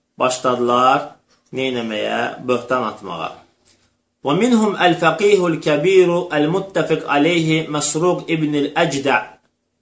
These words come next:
المتوفي سنة، e, اثنين وستين. Tabi'al azim. Min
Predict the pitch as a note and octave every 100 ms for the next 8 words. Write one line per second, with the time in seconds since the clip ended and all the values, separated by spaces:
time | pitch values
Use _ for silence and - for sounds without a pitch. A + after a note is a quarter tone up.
0 | _ _ _ C3+ C#3+ D3+ D#3 D3 F#3 F3+
1 | - D3+ C#3+ F3+ F3+ F3 F#3+ G3 - _
2 | _ _ _ _ _ _ _ _ _ G#2
3 | G#2 G#2+ - - F#3+ G3 F3 D#3 C#3 -
4 | C3 - - _ _ _ _ _ _ _
5 | _ _ _ _ - G3 G3+ F3 F3+ D3
6 | C#3 C3 B2 B2+ E2+ - _ _ - -
7 | - _ - D3